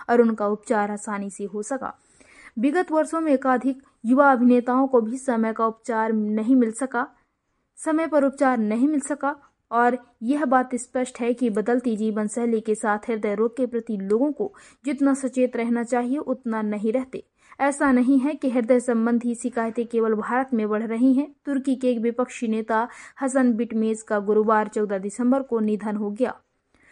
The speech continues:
वह इजरायल के विरुद्ध अपना भावपूर्ण भाषण देने के बाद मंच पर ही गिर पड़े थे और उनकी भी उम्र महज चौवन वर्ष थी।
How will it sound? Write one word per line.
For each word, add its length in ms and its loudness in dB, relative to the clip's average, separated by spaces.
वह 100 -2
इजरायल 380 0
के 120 -2
विरुद्ध 320 0
अपना 300 -4
भावपूर्ण 520 2
भाषण 380 -2
देने 260 0
के 120 0
बाद 280 0
मंच 260 4
पर 200 0
ही 160 -4
गिर 160 0
पड़े 260 0
थे 80 0
और 280 -2
उनकी 300 0
भी 260 -6
उम्र 260 -2
महज 420 -4
चौवन 340 0
वर्ष 300 -2
थी। 300 -10